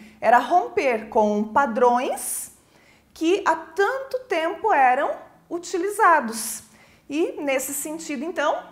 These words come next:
a poesia visual vai acabar, né, se destacando no campo literário.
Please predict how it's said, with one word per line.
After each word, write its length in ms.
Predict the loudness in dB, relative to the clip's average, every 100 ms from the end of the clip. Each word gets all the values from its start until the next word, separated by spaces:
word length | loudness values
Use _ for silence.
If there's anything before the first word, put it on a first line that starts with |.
| -20 -12
a 80 |
poesia 480 | -8 -4 -6 -2 -4
visual 760 | -4 -6 0 2 2 0 -8 -20 -20 _ _
vai 220 | 0 2
acabar, 600 | 2 0 2 2 2 -8 -12
né, 160 | -8 -8
se 240 | -6 -6
destacando 880 | -2 -2 0 -4 -4 -4 -4 -4 -8 -8
no 240 | -2 -2
campo 680 | -2 -6 -6 -6 -10 -10 -18 -16
literário. 800 | -10 -6 -6 -4 0 0 -2